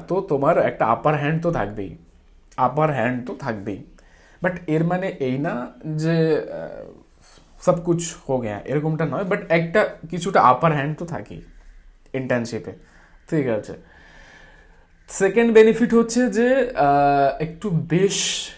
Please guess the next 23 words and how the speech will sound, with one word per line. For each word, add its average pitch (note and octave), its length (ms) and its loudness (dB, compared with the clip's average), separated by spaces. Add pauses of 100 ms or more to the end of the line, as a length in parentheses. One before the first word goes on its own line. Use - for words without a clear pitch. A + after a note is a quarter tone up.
(120)
কিছু F3 360 -6
অর্থ C#3 340 -6
তুমি F3 260 -2
পাবে, F#2 280 0 (1000)
মানি D3 300 0
তুমি D#3+ 200 -2
পাবে। G2+ 260 -2 (560)
আমার C3+ 280 -2
কথা C#3+ 280 -4
যদি C#3+ 180 -2
আমি C#3 140 -2
বলতে A2+ 260 -4
যাই G#2+ 280 -6
যে C#3+ 100 -8
আমি A#2 300 -6
যখন A#2 360 -8
অপটামে A#2+ 400 -8
কাজ A2 220 -8
করি, A2 160 -6
আমরা, C#3+ 180 -6
আমরা B2+ 240 -6
যারা B2+ 260 -2
করেছিলাম, A#2+ 560 -8